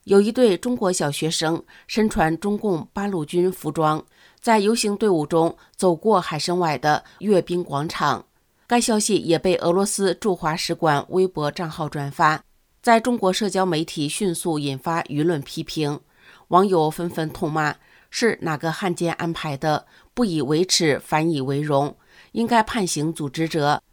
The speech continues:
开始面对肆无忌惮的羞辱，那一个个的瞬间静默装死。孩子不懂事，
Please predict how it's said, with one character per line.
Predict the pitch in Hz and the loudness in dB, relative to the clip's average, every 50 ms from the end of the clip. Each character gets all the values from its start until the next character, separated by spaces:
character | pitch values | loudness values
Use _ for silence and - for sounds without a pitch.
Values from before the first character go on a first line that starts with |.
| _ _ | _ _
开 | - - 247 | -4 -2 -2
始 | 240 - 214 196 180 - - | 0 2 2 2 2 2 2
面 | 233 220 202 | 0 0 2
对 | 202 208 190 175 175 | 2 2 4 4 2
肆 | 170 - - 220 | 2 2 2 4
无 | 190 185 | 4 4
忌 | 185 - 202 | 4 2 -2
惮 | 190 - 214 190 170 | 0 0 0 0 0
的 | 156 156 151 156 | -2 -2 -2 0
羞 | - - 190 185 185 | 2 2 4 4 4
辱， | 160 160 147 147 - - _ _ _ _ - | 4 4 4 4 2 0 _ _ _ _ 0
那 | - 233 226 214 | 2 4 4 4
一 | - 196 208 | 2 0 0
个 | 208 254 254 | 2 2 2
个 | 247 - 220 196 | 2 2 0 2
的 | 170 165 | 2 0
瞬 | 165 - 214 185 170 | 0 0 0 0 0
间 | 160 - 185 180 175 170 - | 0 2 2 2 2 0 -2
静 | - 220 190 | -2 -2 0
默 | 170 170 170 160 151 | 0 0 0 -2 -2
装 | 151 190 185 180 185 | -2 -2 -2 -2 -2
死。 | - - 160 147 143 139 135 - - _ _ _ | -2 -2 0 0 0 0 -2 -4 -10 _ _ _
孩 | _ - - 180 190 | _ -4 -2 0 0
子 | 185 - 214 | 0 -2 -4
不 | 175 180 | -4 -2
懂 | 180 185 160 151 147 | -2 -2 -2 -2 -4
事， | - - 180 170 151 - | -2 0 0 0 0 0